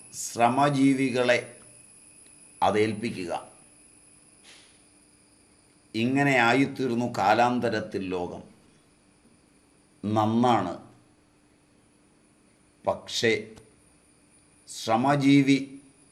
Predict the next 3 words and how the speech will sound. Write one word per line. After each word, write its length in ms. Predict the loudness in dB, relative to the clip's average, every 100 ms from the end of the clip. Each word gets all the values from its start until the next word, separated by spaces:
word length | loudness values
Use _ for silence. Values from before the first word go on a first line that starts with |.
| -6
ബുദ്ധിജീവിയായോ, 1120 | -4 -2 -2 -2 -2 0 4 8 8 8 6 -2 -8 -20 _ _ _ _ _ _ _ -10 -6
ബുദ്ധിജീവി 800 | -4 -4 -2 0 4 4 4 0 -4 -16 _ -16 -10
ശ്രമജീവിയായോ 1200 | -2 2 2 2 2 2 4 6 6 6 4